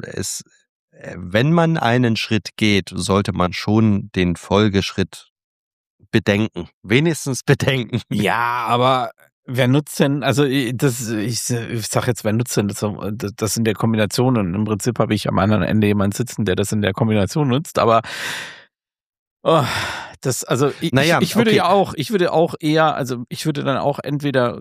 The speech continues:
Speaker 2: komplett standalone arbeiten oder mit dem Laptop arbeiten, aber die Kombination,
Speaker 1: Ja.
Speaker 2: das erschließt sich mir einfach nicht.
Speaker 1: Nee, das ist ja auch okay, aber darum ging es mir jetzt auch gar nicht und auch, wie gesagt, dass die History dann nicht so umzu-, umgesetzt ist, das ist auch erstmal wirklich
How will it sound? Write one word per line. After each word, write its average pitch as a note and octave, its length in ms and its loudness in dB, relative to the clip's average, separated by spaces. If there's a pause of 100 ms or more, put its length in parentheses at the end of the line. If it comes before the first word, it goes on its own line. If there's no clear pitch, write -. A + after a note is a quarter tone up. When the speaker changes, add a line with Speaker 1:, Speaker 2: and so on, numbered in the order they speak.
(140)
Speaker 2:
komplett B2 320 0
standalone A#2 580 0
arbeiten D3 500 2
oder A#2+ 680 2
mit A#2+ 480 0
dem A2 420 -2
Laptop G#2 400 -2
arbeiten, F#2+ 480 -2
aber G2 240 2
die G2+ 220 -4
Kombination, A#2+ 1160 2
Speaker 1:
Ja. - 60 -20 (640)
Speaker 2:
das - 220 -2
erschließt - 480 -2
sich F3 180 0
mir G#2 160 2
einfach D2+ 280 -2
nicht. D#2+ 300 -8 (400)
Speaker 1:
Nee, B2+ 120 2
das E3+ 200 0
ist - 60 -4
ja F#3+ 80 4
auch F3+ 120 -2
okay, F3+ 380 2
aber A2 220 2
darum D3+ 300 2
ging F3+ 160 0
es F3 80 -4
mir D3+ 80 -2
jetzt A#2+ 140 -2
auch G#2+ 100 -2
gar A2 200 4
nicht C3+ 140 -4
und A2 120 0
auch, G#2 180 0 (100)
wie G#2+ 200 -4
gesagt, C3 240 4
dass A2+ 100 0
die A#2 140 -2
History A#2 420 2
dann G#2+ 220 4
nicht G#2+ 240 -2
so G#2 160 0
umzu-, A#2+ 340 -2
umgesetzt G#2+ 540 -2
ist, - 160 -8
das G2+ 100 -4
ist A#2 220 -8
auch G2 240 -2
erstmal F#2+ 420 -4
wirklich G#2+ 380 -4